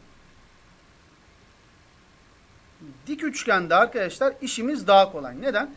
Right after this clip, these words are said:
Çünkü A B C üçgeninde bu köşe yani şu doksan derece size yükseklikleri zaten söylüyor. Nasıl?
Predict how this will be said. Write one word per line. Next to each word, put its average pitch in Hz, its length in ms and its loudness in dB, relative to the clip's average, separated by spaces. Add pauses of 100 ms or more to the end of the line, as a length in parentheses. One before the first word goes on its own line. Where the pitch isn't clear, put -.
(280)
Çünkü 269 340 -8
A 170 340 4
B 175 260 -2
C 240 160 -6
üçgeninde 170 1000 -6 (260)
bu 254 160 -10
köşe 208 400 -4 (140)
yani 180 320 4
şu 151 300 -18
doksan 226 480 0
derece 196 340 -4
size 233 240 -12
yükseklikleri 233 720 -10
zaten 233 380 0
söylüyor. 170 460 -10
Nasıl? 254 340 -4